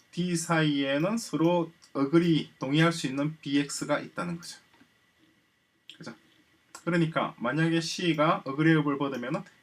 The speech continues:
A도 자동으로 어그리어블 해야 됩니다. 여러분들이 주의해서 볼 점은 뭐냐니까 요 N이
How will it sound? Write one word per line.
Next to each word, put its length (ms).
A도 300
자동으로 480
어그리어블 880
해야 120
됩니다. 360
여러분들이 460
주의해서 420
볼 140
점은 320
뭐냐니까 540
요 200
N이 480